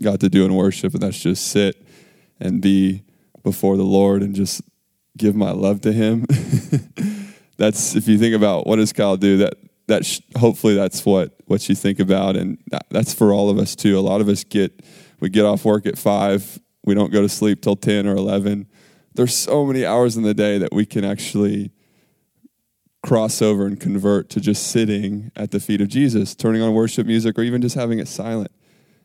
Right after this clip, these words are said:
That's what I love about this church is I, I feel like even during worship, we were, uh, the Lord was showing me how much this church is a church that misses him.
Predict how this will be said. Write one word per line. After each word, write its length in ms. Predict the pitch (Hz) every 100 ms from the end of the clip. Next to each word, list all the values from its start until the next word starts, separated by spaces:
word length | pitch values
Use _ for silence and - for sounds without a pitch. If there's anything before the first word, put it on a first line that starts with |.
| _ - 110
That's 160 | -
what 100 | 143
I 60 | 117
love 300 | 107 110 117
about 220 | 107 87
this 200 | 101 -
church 340 | - 110 104
is 80 | 101
I, 140 | 95 - -
I 60 |
feel 260 | 104 107 110
like 260 | 104 101
even 220 | 110 107 107
during 200 | 104 104
worship, 440 | 101 107 104 101
we 160 | 104 104
were, 360 | 110 110 107 - _ _ _ _ _
uh, 160 | - -
the 120 | 107
Lord 180 | 107 110
was 100 | 104
showing 260 | - 107
me 100 | 104
how 200 | 104 113
much 380 | 110 107 98 -
this 240 | - 101 -
church 680 | - 104 95 - - - -
is 120 | - 104
a 80 |
church 360 | 98 - 104 -
that 160 | 95 104
misses 460 | 107 104 104 98
him. 360 | 110 101 104